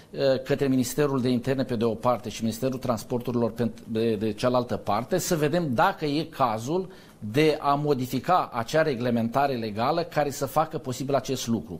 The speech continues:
adică să fie redus sau pur și simplu interzis, uh, uh, transportul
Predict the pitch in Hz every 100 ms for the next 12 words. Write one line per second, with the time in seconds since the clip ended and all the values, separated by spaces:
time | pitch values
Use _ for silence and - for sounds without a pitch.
0 | - - 113 123 147 185 196 - - -
1 | - 143 - 170 160 135 - - - 135
2 | 127 160 151 - - - - 107 - 220
3 | 147 123 160 147 135 127 131 123 139 139
4 | - - 104 117 107 107 98 110 107 98
5 | 123 117 - 147 143 120 113 101